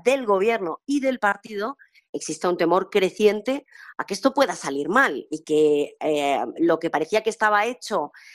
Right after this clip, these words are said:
eh, y, y, y, y solo faltaba plasmar, eh, la firma en un documento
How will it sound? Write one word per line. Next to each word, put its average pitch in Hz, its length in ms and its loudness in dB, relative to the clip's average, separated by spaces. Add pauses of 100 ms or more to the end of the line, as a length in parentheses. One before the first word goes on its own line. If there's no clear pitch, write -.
(120)
eh, 170 580 4
y, 180 100 2
y, 175 560 -4
y, 185 40 -4
y - 20 -6
solo 202 260 2
faltaba 208 720 0
plasmar, 202 680 0 (320)
eh, 202 480 0
la 196 140 2
firma 202 640 -2
en 170 240 0
un 196 140 0
documento 196 840 0